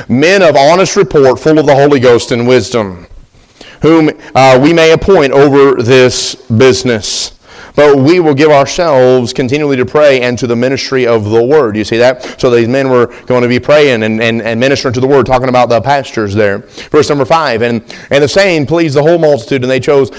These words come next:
um, Stephen, a man full of faith and the Holy Ghost, and Philip, and Prochorus, and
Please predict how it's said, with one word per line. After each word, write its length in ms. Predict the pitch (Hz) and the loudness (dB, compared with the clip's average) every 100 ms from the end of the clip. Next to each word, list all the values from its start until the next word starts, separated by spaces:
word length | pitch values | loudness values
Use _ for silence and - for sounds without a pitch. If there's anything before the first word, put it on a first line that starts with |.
| - | -4
um, 800 | 123 127 123 120 117 113 113 117 113 | 2 4 4 4 2 -2 -4 -6 -6
Stephen, 520 | - 180 143 131 120 | -2 0 0 0 0
a 40 | |
man 220 | 120 151 | 0 0
full 140 | 135 160 | 2 2
of 100 | 139 | 2
faith 320 | 165 131 117 | 0 0 -2
and 80 | 127 | -2
the 60 | 127 | 2
Holy 200 | 139 139 | 2 2
Ghost, 300 | 147 131 131 | 2 0 -2
and 100 | 113 | -2
Philip, 240 | 160 135 | 0 0
and 200 | 127 117 | -2 -4
Prochorus, 1400 | - - - 139 139 - - 127 120 120 - 175 143 120 | -10 -6 0 2 2 -4 -2 2 4 2 2 2 2 2
and 240 | 131 120 | -2 -2